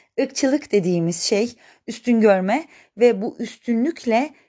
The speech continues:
kendi tutumunu genişletme, dayatma olarak algılanmakta olup hayatın tüm ana arterlerine de şırınga edilmiştir. Oysa ki şahsına münhasır ressamımız Pablo Picasso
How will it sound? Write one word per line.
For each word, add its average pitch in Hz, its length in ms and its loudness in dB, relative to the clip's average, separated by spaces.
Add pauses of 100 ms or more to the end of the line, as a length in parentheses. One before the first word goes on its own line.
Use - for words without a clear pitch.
(140)
kendi 240 340 2
tutumunu 214 580 -4
genişletme, 214 800 -2 (240)
dayatma 240 500 2
olarak 170 380 -4
algılanmakta 190 800 -2
olup 208 340 0 (220)
hayatın 208 640 0 (280)
tüm 339 440 -4 (100)
ana 240 260 2
arterlerine 185 760 -2
de 269 160 0 (200)
şırınga 185 400 2
edilmiştir. 143 680 -2 (340)
Oysa 339 300 0
ki 311 200 -2 (240)
şahsına 277 480 0
münhasır 269 460 0
ressamımız 226 720 0 (280)
Pablo 302 360 2
Picasso 320 640 -2